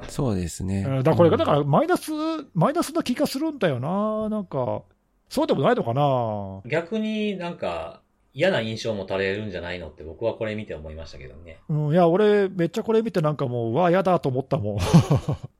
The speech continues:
Speaker 3: や、なんか僕これ見てて気になったのは、これ、まあドメイン入力してポチで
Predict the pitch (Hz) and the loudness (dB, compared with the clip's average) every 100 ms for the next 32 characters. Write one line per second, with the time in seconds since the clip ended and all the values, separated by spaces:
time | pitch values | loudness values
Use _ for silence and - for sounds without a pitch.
0 | _ 135 185 131 143 - 190 226 226 226 | _ -2 0 0 0 -2 2 2 2 0
1 | 220 139 - 143 143 131 - - 92 85 | -4 -4 -4 -4 -4 -4 -4 -8 -8 -6
2 | 110 107 131 123 135 160 151 107 113 113 | -2 -2 -2 -2 -2 -2 -2 -2 -2 -2
3 | 110 113 - 98 110 - 117 92 78 78 | -4 -6 -8 -8 -8 -6 -4 -4 -8 -10